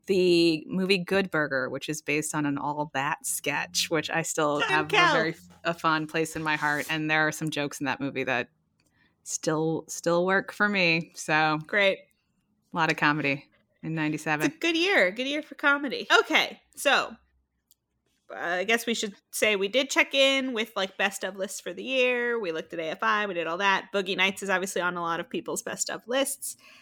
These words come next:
Speaker 1: Mm-hmm.
Speaker 2: Titanic is number three on the A F I.
Speaker 1: No.
Speaker 2: Or eighty-three. Whoa,
Speaker 1: <laughs>
Speaker 2: three. Titanic is number eighty-three.
Speaker 1: No.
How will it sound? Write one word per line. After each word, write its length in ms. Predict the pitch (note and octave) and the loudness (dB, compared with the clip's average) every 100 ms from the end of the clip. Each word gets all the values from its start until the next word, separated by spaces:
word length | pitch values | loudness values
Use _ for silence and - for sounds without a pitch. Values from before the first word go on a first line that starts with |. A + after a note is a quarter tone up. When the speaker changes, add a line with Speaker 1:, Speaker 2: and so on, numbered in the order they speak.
| - | 0
Speaker 1:
Mm-hmm. 120 | A3+ | 2
Speaker 2:
Titanic 520 | F#3+ F3+ G#3+ G3+ G3 | 2 4 2 2 0
is 140 | G#3 | -2
number 240 | F#3 F3 E3+ | -2 -2 -2
three 540 | - A#3 A3+ A3+ A3+ | -2 0 2 2 2
on 200 | A3 F3+ E3+ | 0 -2 -4
the 120 | D3+ | -6
A 200 | C3+ F3 | -4 -4
F 120 | F#3+ | -2
I. 120 | F3 E3 | -2 0
Speaker 1:
No. 260 | E3+ C#3+ | 0 0
Speaker 2:
Or 120 | C#3 - _ _ - | -2 -8 _ _ 0
eighty-three. 760 | A#3+ A#3+ C#4 - G#3+ F#3+ F3 - G3+ | 2 4 2 2 0 2 0 -4 2
Whoa, 440 | A#3 A3 F3+ E3+ - - | 4 6 4 2 -4 -14
Speaker 1:
<laughs> 140 | - | -2
Speaker 2:
three. 580 | A3+ A3+ D#4 B3+ F#3+ A3 _ _ _ _ _ - - - - - - - - - - - - | 0 2 4 4 2 -2 _ _ _ _ _ -4 -2 -4 -8 -20 -20 -20 -20 -20 -20 -18 2
Titanic 480 | E4 F4 E4 F4+ F4 | 4 8 8 8 4
is 80 | D4 | 2
number 180 | C4 | 2
eighty-three. 400 | B3 - A#3 A#3 | 2 4 6 8
Speaker 1:
No. 520 | A#3 G3+ G3 E3+ F#3 | 10 10 10 8 8